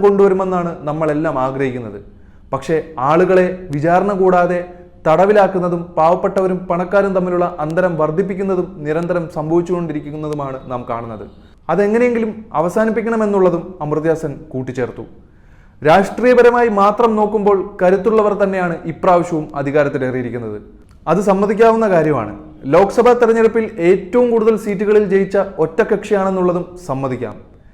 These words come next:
എന്നാൽ ഇരുന്നൂറ്റി നാൽപത് സീറ്റുകളിൽ വിജയിച്ച ബി ജെ പി കേവല ഭൂരിപക്ഷം ലഭിക്കാതിരുന്നത് കൊണ്ട് മാത്രം സഖ്യകക്ഷികളുടെ സപ്പോർട്ടോടു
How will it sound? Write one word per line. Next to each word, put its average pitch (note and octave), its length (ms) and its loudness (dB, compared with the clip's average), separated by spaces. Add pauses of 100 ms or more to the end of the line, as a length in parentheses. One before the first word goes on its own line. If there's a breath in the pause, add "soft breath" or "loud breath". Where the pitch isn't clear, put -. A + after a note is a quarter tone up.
(280 soft breath)
എന്നാൽ D#3+ 200 -2 (160)
ഇരുന്നൂറ്റി G3 460 0
നാൽപത് G#3+ 360 2
സീറ്റുകളിൽ G#3+ 480 2
വിജയിച്ച G3+ 400 0
ബി F3+ 80 -2 (120)
ജെ G#3 80 2 (100)
പി F3+ 80 -6 (300)
കേവല A3+ 420 4
ഭൂരിപക്ഷം A3 440 0 (100)
ലഭിക്കാതിരുന്നത് G#3 640 0
കൊണ്ട് G3+ 180 -2 (100)
മാത്രം F#3 360 -2 (540 loud breath)
സഖ്യകക്ഷികളുടെ G#3+ 880 0
സപ്പോർട്ടോടു G3+ 460 2